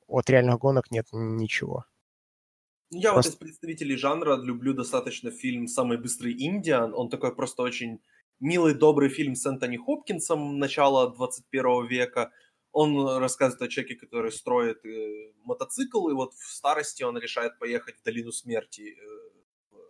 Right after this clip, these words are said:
Speaker 2: в Неваде, чтобы, собственно, проехать и установить там определенный рекорд скорости. То есть это такой очень милый, добрый фильм, потому что там Энтони Хопкинс во время своего, собственно, путешествия в эту долину, Долину Смерти, он встречает очень много, э,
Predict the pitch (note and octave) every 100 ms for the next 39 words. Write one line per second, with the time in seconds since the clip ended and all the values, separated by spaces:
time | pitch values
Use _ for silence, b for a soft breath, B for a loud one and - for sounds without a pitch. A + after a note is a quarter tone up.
0 | _ A2+ A#2+ D3+ G3+ D#3 C3+ B2+ A#2 A#2
1 | - _ _ - C3 B2+ - C3 C#3 D#3
2 | C#3 B2+ A#2 A#2+ B2 B2 A#2 A2 - A2+
3 | A#2 A#2+ A2+ A2 - A2+ - - A#2 A2+
4 | - A2 - _ _ - F#3 A3 G3+ F3+
5 | E3 D#3 C#3+ E3 E3 C#3+ C#3+ C3 B2+ -
6 | C#3 B2 B2 C#3 - - A#2 A#2+ A#2+ A2+
7 | A2 B2+ - A#2+ - - C3 C3+ D3+ C#3
8 | B2+ B2 B2 B2 A#2 A#2+ - - B2 B2+
9 | B2 A2+ A2 A2 A#2 A#2 A#2 A2 _ _
10 | _ _ C#3 C#3+ C#3 D3 C#3+ C3+ C3 A#2+
11 | - A#2+ C#3+ B2+ B2 A#2 B2 A#2 A#2 A2
12 | A2 G#2+ G#2+ A2 A2